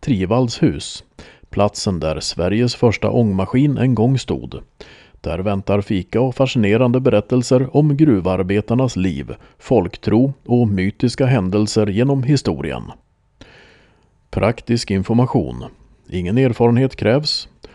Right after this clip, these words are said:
Ålder och vikt minst hundrafyrtio centimeter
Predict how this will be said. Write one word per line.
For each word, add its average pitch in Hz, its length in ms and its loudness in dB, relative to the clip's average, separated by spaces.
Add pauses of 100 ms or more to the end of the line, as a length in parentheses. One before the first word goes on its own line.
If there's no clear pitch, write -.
(160)
Ålder 101 400 0
och 110 120 2
vikt - 420 -6
minst 120 340 -2
hundrafyrtio 123 580 0
centimeter 123 720 0